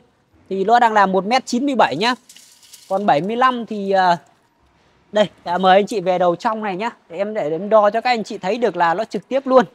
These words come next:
để chúng ta hiểu rõ hơn về cái thiết kế của nó luôn. Dạ đây này, đây là một cái tấm mặt liền, các anh chị nhìn mặt dưới giúp em này. Nó bảy mươi lăm, gần bảy mươi sáu, bảy mươi lăm phẩy bảy. Dạ rồi, ba phân liền hoàn toàn không ghép nha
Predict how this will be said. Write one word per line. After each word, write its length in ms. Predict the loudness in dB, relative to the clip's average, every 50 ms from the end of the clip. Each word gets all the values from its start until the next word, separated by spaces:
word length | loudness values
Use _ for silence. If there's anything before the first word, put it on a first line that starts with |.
| _ _ _ _ _ _ _
để 60 | -10 -8
chúng 180 | -8 -4 0
ta 160 | 2 4 4
hiểu 260 | 4 2 2 0 0 0
rõ 120 | 0 0
hơn 300 | 0 2 2 2 0 2
về 140 | 2 0 0
cái 120 | 0 -2 -4
thiết 200 | -6 -8 -6 _
kế 200 | -2 -2 -2 -2
của 140 | -2 -4 -4
nó 160 | -4 -2 -4
luôn. 260 | -2 0 0 0 0 -2 -4 _ _ _ _ _ _ _ _ _ _ _ _ _ _ _
Dạ 200 | -2 0 0 2
đây 160 | 4 4 6 6
này, 200 | 4 2 2 -2 _ _ _ _ _ _ _ _ _ -2
đây 120 | 4 6
là 100 | 6 8
một 140 | 8 6 4 4
cái 80 | 2
tấm 140 | 2 0 2 2
mặt 120 | 2 4
liền, 240 | 6 6 6 6 6
các 160 | 4 2 2
anh 120 | 2 2 0
chị 120 | 0 -2
nhìn 200 | 0 0 0 2
mặt 100 | 0 0
dưới 340 | 0 0 2 2 2 2 0
giúp 140 | -2 -4 -2
em 180 | -2 -2 -2 -4
này. 80 | -6 -8 -12 _ _ _ _ _ _ _ _ _ _ _ _ _ _ _ _ _ _ _ _ _ _ _ _ _ _ _ _ _
Nó 160 | -4 -4 -2
bảy 200 | 0 2 2 2
mươi 140 | 4 4 6
lăm, 240 | 8 8 6 6 2 -4 _ _ _ _
gần 360 | -12 -4 -2 0 0 0 0
bảy 120 | -2 -2 0
mươi 140 | 0 0
sáu, 300 | 0 2 2 2 2 0 -4 _ _ _ _ _ _ _ _ _ _ _ _ _ _ _ _ _ _
bảy 180 | -10 -8 -6
mươi 140 | -6 -4 -2
lăm 240 | 0 0 0 0 -2
phẩy 180 | -6 -6 -2 0
bảy. 260 | 2 2 2 2 0 -2 _ _ _ _ _ _ _ -12
Dạ 100 | -6 -2
rồi, 180 | 0 2 2 4
ba 200 | 6 6 6 6
phân 180 | 4 2 2
liền 240 | 6 6 6 6 6
hoàn 220 | 4 2 0 2
toàn 240 | 4 4 4 4 4
không 240 | 2 0 -2 0 0
ghép 180 | 0 0 0 0
nha 120 | -4 -2